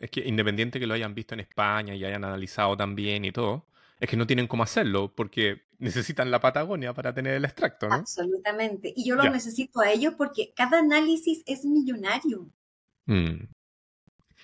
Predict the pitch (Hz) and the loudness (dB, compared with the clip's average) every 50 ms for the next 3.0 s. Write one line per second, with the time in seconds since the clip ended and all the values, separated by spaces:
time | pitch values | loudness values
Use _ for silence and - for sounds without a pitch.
0 | - - - _ _ _ _ - - 98 - 104 - - - 107 98 90 87 85 | -20 -20 -20 _ _ _ _ -8 -8 -4 -4 -4 -4 -4 -4 -4 -4 -4 -6 -8
1 | - - - - - 120 143 180 220 - _ - - 113 101 95 - _ - - | -10 -12 -12 -4 0 0 0 0 0 -8 _ -2 0 0 0 0 -6 _ -10 -8
2 | 107 98 - - - - - - 139 - - _ - - 165 - - - - - | -8 -8 -8 -10 -20 -14 -10 -8 -8 -8 -8 _ -4 -4 -2 0 -2 -4 -4 -6